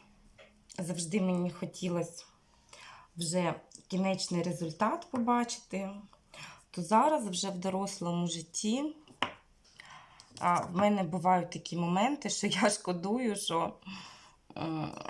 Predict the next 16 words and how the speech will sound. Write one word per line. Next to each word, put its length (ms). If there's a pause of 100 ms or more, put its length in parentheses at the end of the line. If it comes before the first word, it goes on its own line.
(120)
ця 180
робота, 560
яку 280
я 160
роблю, 380
так 260
швидко 680 (720)
завершилась. 1040 (1120)
Бо 120
зараз 460
я 200
отримую 720
неймовірну 880 (1700)
насолоду 680
від 280
процесу 720